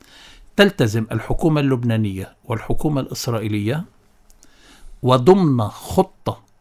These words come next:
مرحلية ومتسلسلة متبادلة ضمن إطار، آه، آه، حقوق وواجبات متبادلة، أن تستعيد أو أن يستعيد الجيش اللبناني سيادته على كافة الأراضي اللبنانية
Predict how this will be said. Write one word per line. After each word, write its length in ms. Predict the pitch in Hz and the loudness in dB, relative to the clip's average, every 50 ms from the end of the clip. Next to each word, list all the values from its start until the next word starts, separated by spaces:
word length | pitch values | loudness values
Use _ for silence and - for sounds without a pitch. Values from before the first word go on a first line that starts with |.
| _ - | _ -2
مرحلية 840 | 135 123 147 165 147 - - - 147 143 143 147 135 107 98 - - _ _ _ | 0 2 2 2 0 -2 -4 -2 0 2 2 2 0 0 -4 -8 -12 _ _ _
ومتسلسلة 1120 | - 120 123 135 143 143 139 - 131 117 - - 139 120 113 - - 110 104 110 127 - - _ _ _ _ - - _ _ - | -2 2 2 4 4 2 0 0 -2 -2 0 0 -2 -2 -2 -2 -2 -2 -2 -2 -2 -4 -6 _ _ _ _ -20 -20 _ _ -6
متبادلة 880 | 135 131 139 151 - - 135 127 120 151 160 151 120 110 104 98 92 90 - _ _ - - | 0 0 0 2 2 2 2 4 6 8 8 6 6 2 -2 -2 -4 -8 -10 _ _ -8 -2
ضمن 340 | 117 131 156 151 139 120 113 - | 2 2 4 4 4 2 0 -2
إطار، 420 | 120 113 110 - 135 127 107 98 - - _ - - - - - _ _ _ - | -4 -4 0 2 2 2 2 0 -6 -14 _ -20 -20 -20 -20 -20 _ _ _ -2
آه، 220 | 127 120 117 110 - _ _ - | 0 0 0 0 -2 _ _ -4
آه، 200 | - 127 117 110 | -2 0 2 2
حقوق 520 | 104 - - - - - 175 165 156 - 135 | 0 0 0 0 2 6 6 6 6 6 2
وواجبات 640 | 120 120 123 120 113 - 123 107 123 139 - - 127 | 2 4 4 2 2 2 0 4 4 2 2 2 -2
متبادلة، 760 | 120 113 117 110 101 113 107 104 95 104 101 113 143 190 - _ _ _ - - - - - - - - - | -2 -2 -2 -2 0 0 0 0 -2 -2 -4 -4 -4 -4 -8 _ _ _ -20 -20 -20 -20 -20 -20 -8 0 0
أن 160 | 156 147 - | 0 2 2
تستعيد 680 | - 151 - - - 160 139 139 185 208 185 131 110 - | 2 0 2 2 4 4 4 6 6 4 2 0 -2 -4
أو 140 | 117 117 104 | -6 -4 -4
أن 140 | 127 127 123 | -2 0 0
يستعيد 680 | 120 123 - - - 131 117 147 170 165 117 98 - - - - | 0 0 -2 -2 0 2 2 4 4 2 2 0 -6 -14 -6 -4
الجيش 420 | 135 117 101 143 165 160 - - | -4 -2 2 2 2 2 0 -2
اللبناني 640 | 147 131 135 127 117 131 135 135 123 107 95 107 - _ _ _ _ - - - - | -4 -2 -2 -2 0 0 0 0 0 -2 -4 -8 -14 _ _ _ _ -20 -20 -20 -14
سيادته 840 | - - - - 156 147 139 139 131 165 175 - 165 135 120 113 107 | -8 -4 2 4 6 6 6 6 6 4 2 2 2 0 2 2 2
على 220 | 98 107 107 110 | 2 0 0 0
كافة 380 | 110 - 175 185 175 - - - - | 0 2 2 2 2 0 -4 -6 -6
الأراضي 560 | - - 123 117 127 123 120 101 104 104 - | -4 -4 -2 0 0 0 0 -2 -4 -6 -6
اللبنانية 760 | 107 104 104 104 107 117 110 107 107 117 120 131 139 156 180 | -6 -6 -6 -6 -6 -4 -4 -2 0 0 0 0 -2 -4 -6